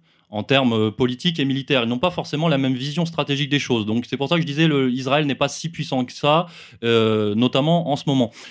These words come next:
Mais Benjamin, Benjamin Netanyahou, en deux mille dix-huit, à l'Assemblée générale des Nations unies,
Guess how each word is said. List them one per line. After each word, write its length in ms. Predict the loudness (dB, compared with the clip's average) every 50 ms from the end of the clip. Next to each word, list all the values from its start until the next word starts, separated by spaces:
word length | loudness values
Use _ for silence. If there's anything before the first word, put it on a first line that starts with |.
| -14 -6
Mais 460 | 2 4 6 6 6 6 4 0 -6 -12 _ _ -18 -4
Benjamin, 440 | 0 2 2 2 2 2 2 2 0
Benjamin 420 | 2 2 2 4 6 6 8 8
Netanyahou, 600 | 6 4 2 2 2 2 2 4 4 2 2 0 2
en 140 | 2 2 4
deux 100 | 4 6
mille 160 | 4 4 4
dix-huit, 400 | 2 0 0 2 2 2 2 2 0
à 40 | 0
l'Assemblée 400 | 0 0 0 -2 -2 -2 -2 0
générale 380 | 0 0 2 2 2 2 0 0
des 100 | -2 -4
Nations 300 | -4 -6 -6 -6 -8 -6
unies, 400 | -4 -2 0 2 2 2 2